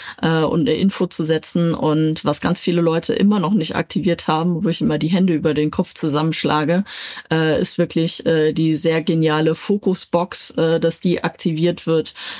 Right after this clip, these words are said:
weil ich dort halt eben auch externe Webseiten verlinken und promoten kann und, äh, aktuelle Beiträge halt, äh, quasi in mein kleines Schaufenster setzen kann, so dass es halt, äh, wesentlich attraktiver sieht und die Leute halt auch sich direkt in den,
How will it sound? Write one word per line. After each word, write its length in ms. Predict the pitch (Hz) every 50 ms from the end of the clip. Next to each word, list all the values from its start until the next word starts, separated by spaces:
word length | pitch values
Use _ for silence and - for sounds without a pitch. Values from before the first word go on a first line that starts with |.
| - - - 202
weil 200 | 151 147 151 -
ich 120 | - -
dort 320 | - 156 151 147 147 -
halt 200 | - 151 151 151 151 - -
eben 320 | - 160 156 151 196 160 -
auch 260 | - - - 147 -
externe 540 | - - 160 - - - 175 151 151 143 139
Webseiten 520 | 156 151 - - - 151 151 - - 156
verlinken 600 | - - 156 151 151 151 156 - - 156 156 151
und 180 | - - 151 147
promoten 540 | - - 165 156 151 147 151 147 - - 156
kann 320 | - - 143 143 139 151 - - - - - - - -
und, 420 | 160 143 139 156 151 147 160 -
äh, 40 | -
aktuelle 760 | - 143 147 147 143 139 - - 156 - - 147 139 147 147 135
Beiträge 640 | - 139 135 147 147 - - 160 151 - 135 143
halt, 360 | 175 135 139 135 135 135 - -
äh, 300 | - 147 143 139 143 143
quasi 400 | - - 143 143 139 - 143 -
in 140 | - 151
mein 220 | 147 143 139 143 139
kleines 380 | - - 151 147 147 143 139
Schaufenster 640 | - - 147 151 160 - - 143 143 - - 151 143
setzen 320 | 143 147 135 - - 156 135
kann, 320 | - 143 143 147 151 143
so 100 | 147 151
dass 240 | 143 147 143 - -
es 140 | 139 - -
halt, 260 | 151 151 147 - - - - - - - - - -
äh, 240 | - 151 143 147 147
wesentlich 500 | 147 160 160 147 147 160 - 139 - -
attraktiver 600 | 160 - - 156 151 - - - 185 170 185 170 151
sieht 220 | 160 165 160 151
und 160 | - 139 143
die 60 | - 147
Leute 320 | 143 147 151 143 - 147
halt 160 | 135 135 -
auch 140 | - 135 -
sich 240 | - 143 139 - -
direkt 320 | - - 143 143 - -
in 120 | - 156 151
den, 260 | 143 139 139 135